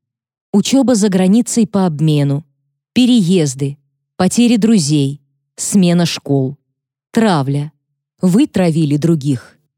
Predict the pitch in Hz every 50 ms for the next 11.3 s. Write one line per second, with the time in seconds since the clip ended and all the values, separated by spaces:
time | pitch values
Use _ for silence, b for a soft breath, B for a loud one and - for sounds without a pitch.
0 | _ - 285 294 285 294 - - 277 277 294 247 202 202 175 139 135 139 - 160
1 | 151 127 123 117 120 117 110 127 - _ _ _ _ _ _ _ _ _ _ _
2 | _ _ _ - 254 262 277 269 247 277 269 - - 190 214 208 - 240 233 -
3 | - - - 233 190 - - - 202 196 185 185 185 208 202 214 214 208 202 202
4 | 220 226 220 190 156 143 - - - - - _ _ _ _ _ _ _ _ _
5 | _ - - - 240 226 202 196 - - - - - - _ _ _ _ _ -
6 | 208 185 - - 240 247 - 269 247 202 160 147 190 180 160 139 143 147 156 -
7 | _ _ _ _ _ - 180 190 214 202 185 - 220 226 208 - - - 247 226
8 | - 240 220 220 220 165 151 165 147 139 135 131 131 143 - _ _ _ _ _
9 | _ - 180 196 196 170 165 156 196 214 208 - 208 185 - - 196 175 170 180
10 | 220 - - - - 226 214 208 208 - - - 208 202 180 196 - - 233 233
11 | 220 226 196 156 131 123